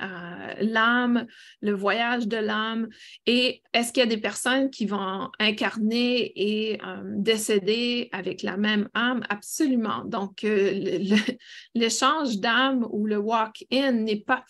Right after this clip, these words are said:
fait pour tout le monde. Ça prend, euh, une certaine, euh, prise de conscience, un certain éveil de conscience. Et ça ne veut pas dire qu'une personne qui a un éveil de conscience, une personne qui est très consciente, va nécessairement faire un échange d'âme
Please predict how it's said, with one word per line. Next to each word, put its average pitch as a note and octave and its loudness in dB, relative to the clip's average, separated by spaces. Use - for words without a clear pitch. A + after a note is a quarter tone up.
fait B3+ -2
pour G#3 -4
tout - -4
le G3+ 2
monde. G3 -6
Ça G#3+ -6
prend, A3+ -4
euh, F#3+ -6
une G#3 0
certaine, G#3+ -2
euh, F#3+ -8
prise A3 -2
de F#3+ 2
conscience, A#3 -4
un G3+ -4
certain G3 -8
éveil A3+ -2
de A3+ -2
conscience. A3 -4
Et C4 2
ça C#4 4
ne B3+ 4
veut B3+ 4
pas A#3+ 2
dire C4+ -2
qu'une A3+ -2
personne A#3 -2
qui A3 -4
a G3+ 0
un G#3+ 0
éveil G#3 2
de F#3 2
conscience, A#3 -4
une G#3 2
personne G#3+ -4
qui G#3 -4
est F#3 -6
très G#3+ -6
consciente, A#3 -4
va G#3 2
nécessairement G#3 2
faire G3 -2
un - -6
échange - -8
d'âme G#3 -8